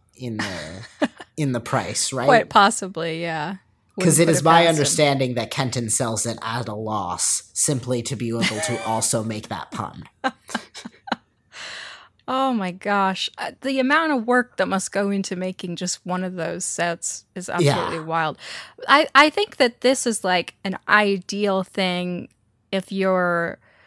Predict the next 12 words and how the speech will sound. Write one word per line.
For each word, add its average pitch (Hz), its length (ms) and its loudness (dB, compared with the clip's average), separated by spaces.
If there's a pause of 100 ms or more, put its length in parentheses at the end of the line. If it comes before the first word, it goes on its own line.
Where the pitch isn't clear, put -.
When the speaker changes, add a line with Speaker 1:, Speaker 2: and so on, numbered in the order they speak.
(260)
Speaker 2:
a 196 80 0
rich 233 400 0
person 190 640 0
throwing 190 440 2
an 160 100 -6
orgy. 160 600 -8
Like, 185 220 -2
this 277 260 0
is 214 140 -4
a 190 40 0
Speaker 1:
Yes. 180 360 -4
Speaker 2:
great 180 520 -2